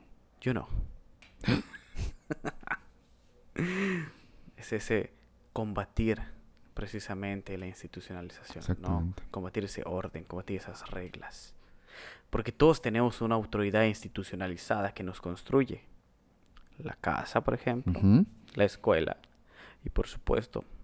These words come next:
Speaker 1: la iglesia. Hay otras, ¿no? Está el trabajo,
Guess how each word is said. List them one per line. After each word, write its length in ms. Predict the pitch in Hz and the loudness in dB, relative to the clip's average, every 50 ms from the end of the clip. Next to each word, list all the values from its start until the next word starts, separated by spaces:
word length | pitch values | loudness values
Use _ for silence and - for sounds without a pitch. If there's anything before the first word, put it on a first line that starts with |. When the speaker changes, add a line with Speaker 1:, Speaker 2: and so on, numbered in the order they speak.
| - - - | -18 -16 -8
Speaker 1:
la 120 | - 92 90 | -6 -6 -6
iglesia. 520 | - - - - - - - - - - - - - - - - - - - - - - - - - - - - - - - - - - - | -6 -8 -10 -12 -12 -12 -14 -16 -18 -18 -20 -20 -20 -20 -20 -20 -20 -20 -18 -18 -18 -20 -20 -20 -20 -20 -20 -20 -20 -20 -20 -20 -8 2 6
Hay 180 | - 180 175 | 8 10 10
otras, 420 | 190 214 208 - - 104 98 - - | 10 10 8 8 4 2 2 4 4
¿no? 260 | 120 139 170 180 - | 4 4 4 2 0
Está 180 | - - - 95 | -4 -4 -2 -2
el 100 | 92 - | -2 -2
trabajo, 560 | - 78 87 110 123 120 113 - - 110 110 | -2 4 8 10 10 10 10 6 2 0 0